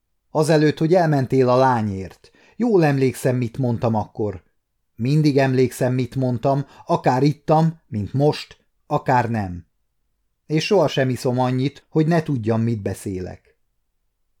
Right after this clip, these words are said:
„Lehet, hogy te nem, de én emlékszem, akkor is úgy mondtam,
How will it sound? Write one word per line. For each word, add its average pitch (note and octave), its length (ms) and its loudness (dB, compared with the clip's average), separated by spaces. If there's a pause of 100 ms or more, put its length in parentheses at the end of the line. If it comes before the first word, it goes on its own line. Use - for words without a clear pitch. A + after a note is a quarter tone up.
(300)
„Lehet, D3+ 380 2
hogy D3 160 0
te D3+ 140 0
nem, C#3+ 380 0 (300)
de C3 160 0
én C3+ 180 2
emlékszem, C3 800 -2 (160)
akkor D#3+ 360 -2
is - 160 -4
úgy D#3 220 -2
mondtam, D3 500 0